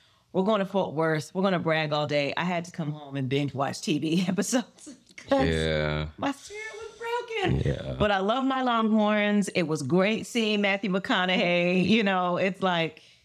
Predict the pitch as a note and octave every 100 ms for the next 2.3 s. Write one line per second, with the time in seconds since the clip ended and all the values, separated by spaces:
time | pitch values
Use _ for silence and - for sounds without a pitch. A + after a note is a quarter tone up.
0 | _ _ _ _ - - A3+ A#3 A#3 A3
1 | A3+ A3+ C4 G#3 E3+ E3+ F3 D#3+ D3 C#3
2 | C3 - -